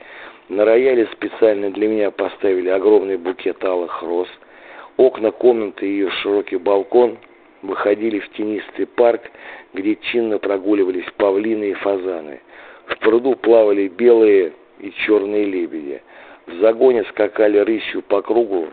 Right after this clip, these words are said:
на корде великолепные лошади. За время, пока я гостил у графа, у меня была возможность осмотреть его обширную коллекцию медных гравюр, совершить прогулку в экипаже в ближайшую деревню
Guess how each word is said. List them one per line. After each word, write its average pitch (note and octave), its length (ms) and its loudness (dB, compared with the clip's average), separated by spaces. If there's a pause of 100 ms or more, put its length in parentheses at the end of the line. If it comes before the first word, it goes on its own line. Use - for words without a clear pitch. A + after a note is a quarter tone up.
(260)
на F#2 160 -6
корде G2+ 400 0
великолепные F#2+ 720 -2
лошади. D2+ 600 -4 (640)
За G#2 240 4
время, B2 320 4
пока G#2+ 340 0
я G2+ 240 2 (140)
гостил G#2 500 -2
у G2+ 60 -2
графа, A#2 480 0 (160)
у F#2 80 -6
меня G#2 280 -2
была G2+ 280 2
возможность G2 720 -2
осмотреть G2 580 -6
его F#2+ 240 0
обширную F#2 540 -4
коллекцию F#2+ 680 -2 (540)
медных G#2 520 0
гравюр, A#2 580 2 (420)
совершить G2+ 480 -2
прогулку G2 600 -4
в F#2+ 80 -4
экипаже G#2 580 0
в D#2 80 -14
ближайшую F2 640 -6
деревню E2 560 -10